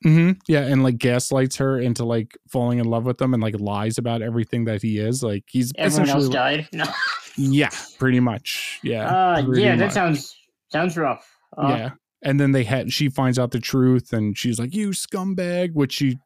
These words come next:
Speaker 1: should, but at the
Speaker 2: Yeah,
Speaker 1: end
Speaker 2: yeah.
Speaker 1: they end up kissing and I'm like,
Speaker 2: Oh,
Speaker 1: "Yo,
Speaker 2: wow.
Speaker 1: fuck this movie. This is such a mixed message here."
Speaker 2: <laughs> Yeah, y-, yeah, that's rough. Uh,
Speaker 1: Mm-hmm. Yeah, it deserved to bomb as bad as it did, 'cause that's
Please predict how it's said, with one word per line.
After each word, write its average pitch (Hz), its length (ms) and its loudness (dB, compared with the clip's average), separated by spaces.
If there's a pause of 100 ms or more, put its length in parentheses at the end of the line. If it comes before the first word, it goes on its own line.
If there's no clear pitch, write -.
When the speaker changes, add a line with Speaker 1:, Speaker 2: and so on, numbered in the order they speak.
Speaker 1:
should, 127 480 0
but 120 180 0 (220)
at 240 100 0
the - 60 -2
Speaker 2:
Yeah, 127 140 6
Speaker 1:
end 147 120 2
Speaker 2:
yeah. 160 60 2
Speaker 1:
they 156 80 0
end 160 120 0
up 165 120 -4
kissing 107 400 -2
and 101 100 -2
I'm 107 100 -2
like, 107 240 -4
Speaker 2:
Oh, - 60 -2
Speaker 1:
"Yo, 104 140 -2
Speaker 2:
wow. 110 360 -4
Speaker 1:
fuck 151 420 -4
this 135 300 -2
movie. 117 560 -2
This 139 220 2
is 156 100 2 (160)
such 156 200 0
a 170 100 2
mixed 135 380 0
message 135 440 0 (280)
here." 123 260 0
Speaker 2:
<laughs> - 40 -2 (1400)
Yeah, 220 180 -4
y-, 190 260 -4
yeah, 147 340 -4
that's 180 280 -4
rough. 143 320 -2 (340)
Uh, 147 240 0
Speaker 1:
Mm-hmm. 131 200 4 (300)
Yeah, 123 140 2
it 120 100 0
deserved 120 440 2
to 120 60 4
bomb 104 340 2
as 101 120 0
bad 104 320 -4
as 117 160 -4
it 110 120 -6
did, 110 280 -6
'cause 127 140 -6
that's - 400 -8